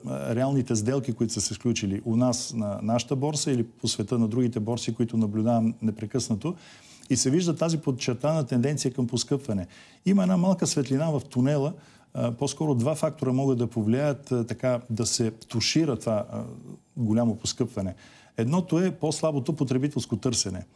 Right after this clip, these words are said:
Защото дори и всяко едно домакинство, камо ли пък бизнес, вижда, че когато цените растат нагоре, е, то домакинството или бизнеса се старае по-малко да,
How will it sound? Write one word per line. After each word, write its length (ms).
Защото 400
дори 180
и 60
всяко 300
едно 140
домакинство, 720
камо 280
ли 100
пък 120
бизнес, 520
вижда, 340
че 160
когато 320
цените 380
растат 320
нагоре, 420
е, 220
то 120
домакинството 680
или 140
бизнеса 480
се 120
старае 460
по-малко 600
да, 300